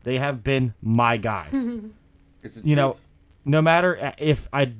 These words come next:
Speaker 1: like Dean Ambrose's character or I don't at the time, I'm riding with Dean Ambrose. Roman Reigns, when everyone hated him and people like to talk shit, I rode with Roman Reigns. Seth Rollins, even when he turned heel, I rode with him. They're, those three are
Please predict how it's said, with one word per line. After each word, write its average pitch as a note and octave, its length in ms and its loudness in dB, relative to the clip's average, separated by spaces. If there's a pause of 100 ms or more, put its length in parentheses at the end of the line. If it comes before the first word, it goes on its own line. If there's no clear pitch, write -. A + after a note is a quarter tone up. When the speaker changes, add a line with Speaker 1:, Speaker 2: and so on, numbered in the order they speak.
Speaker 1:
like D3+ 220 2
Dean F#3 200 -2
Ambrose's F#3 540 0
character F3 460 -6
or B2+ 200 -6
I A2 80 -2
don't C#3 280 0
at E3 100 -4
the D#3+ 60 -12
time, E3 340 -4 (300)
I'm C3+ 200 4
riding D3 320 6
with C#3 160 0
Dean B2+ 200 2
Ambrose. G#2 540 -2 (260)
Roman D#3 420 0
Reigns, D3 420 0
when A#2 120 -2
everyone D3+ 320 2
hated C#3 300 -2
him A#2 140 0
and A2 100 -2
people C#3 260 -6
like D3 160 -4
to C3+ 80 -14
talk - 320 -2
shit, - 300 -4 (600)
I B2+ 160 -2
rode C#3 300 2
with - 160 4
Roman C3+ 320 0
Reigns. A#2+ 440 -2 (220)
Seth - 400 -6
Rollins, D3 540 -2 (100)
even C#3+ 240 -4
when D#3+ 100 -4
he D#3+ 80 -6
turned D#3+ 340 -4
heel, D#3+ 380 -4 (280)
I B2+ 100 -4
rode D3 300 0
with B2+ 180 -6
him. A#2 100 -8
They're, D3 260 -2
those D#3+ 360 -2
three F3+ 220 -2
are D#3 360 2